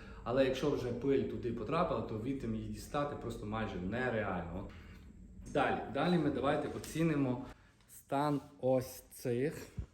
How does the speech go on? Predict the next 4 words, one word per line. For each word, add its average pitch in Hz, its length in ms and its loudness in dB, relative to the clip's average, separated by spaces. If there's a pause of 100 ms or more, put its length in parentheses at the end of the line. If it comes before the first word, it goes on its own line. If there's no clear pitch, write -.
(640)
ось 113 240 -8
цих, 113 400 -6 (960)
е, 104 240 -10
контактів. 120 500 -4